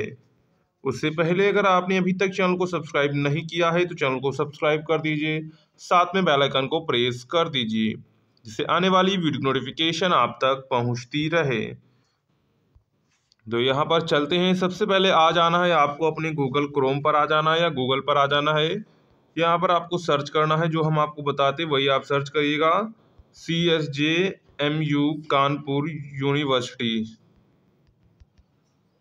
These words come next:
क्या आपको सर्च करना है? सीएसजेएमयू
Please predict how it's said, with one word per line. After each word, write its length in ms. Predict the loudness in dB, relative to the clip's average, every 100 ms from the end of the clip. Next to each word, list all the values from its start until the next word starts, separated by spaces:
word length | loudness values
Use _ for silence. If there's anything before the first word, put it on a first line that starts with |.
| _ 0
क्या 140 | 2
आपको 240 | 2 0
सर्च 280 | 0 0 2
करना 300 | 0 2 2
है? 380 | 2 2 0 -6 _ _ _ _ _ _ _ _ _ _ -20 -20 -20 -20
सीएसजेएमयू 1160 | -10 -4 -2 2 0 0 -2 0 0 0 0